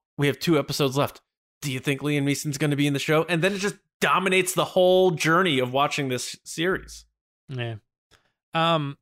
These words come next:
Speaker 2: one other thing before we move on to the next section, I, I wanna give a quick shout out to Saw Gerrera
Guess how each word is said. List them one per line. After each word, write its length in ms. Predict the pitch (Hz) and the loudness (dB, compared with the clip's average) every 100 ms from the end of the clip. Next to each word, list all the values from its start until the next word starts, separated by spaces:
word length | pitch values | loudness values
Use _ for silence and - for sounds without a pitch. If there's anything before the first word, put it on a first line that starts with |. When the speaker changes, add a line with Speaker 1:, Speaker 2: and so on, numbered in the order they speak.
| - | -2
Speaker 2:
one 200 | 160 208 | 2 2
other 160 | 208 | 0
thing 200 | 165 190 | 0 -2
before 180 | 165 190 | 0 0
we 80 | 175 | 2
move 220 | 156 156 | 2 2
on 80 | 151 | 0
to 60 | 139 | 0
the 80 | |
next 180 | 131 135 | -4 -4
section, 480 | - 135 - 127 120 - | -4 -4 -2 -6 -6 -8
I, 60 | |
I 160 | 135 143 | -6 -2
wanna 240 | 135 139 | -2 -2
give 100 | 131 | -2
a 60 | 117 | -6
quick 220 | - 143 _ | -10 -12 _
shout 260 | - 123 120 | -6 -2 -2
out 180 | 117 - | -2 -6
to 120 | 120 - | -14 -14
Saw 280 | - - 123 | -10 -4 -4
Gerrera 500 | 120 117 110 117 127 | -4 -6 -4 -4 -6